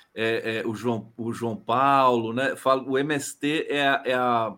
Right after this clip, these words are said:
a marca mais poderosa que, que o Brasil tem, orgulho, né, de tá, o, o movimento que tá no mundo todo. Que coisa linda, não sabia dessa história da Zâmbia.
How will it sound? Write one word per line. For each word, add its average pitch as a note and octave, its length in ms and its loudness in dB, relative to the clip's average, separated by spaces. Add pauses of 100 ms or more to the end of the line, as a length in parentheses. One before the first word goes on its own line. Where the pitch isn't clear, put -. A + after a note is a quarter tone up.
(100)
a A#2+ 80 0
marca C#3+ 480 2
mais C#3 300 -2
poderosa A#2+ 960 0
que, - 160 -20 (140)
que - 80 -12
o - 20 -8
Brasil G#2+ 420 -4
tem, B2 300 -6 (240)
orgulho, B2 1000 0
né, C3+ 220 0
de A#2+ 220 -14
tá, C3 280 4 (240)
o, A#2+ 120 -2
o B2+ 320 -6
movimento B2 600 -2
que - 100 -20
tá C3 200 -2
no B2 120 -4
mundo C3 380 -6
todo. A#2+ 640 -2 (260)
Que A#2+ 120 -18
coisa D3+ 300 2
linda, C3 260 0
não C3+ 120 -2
sabia C#3 380 2
dessa B2 240 0
história A#2 320 -2
da A2+ 160 -4
Zâmbia. C#3+ 480 -2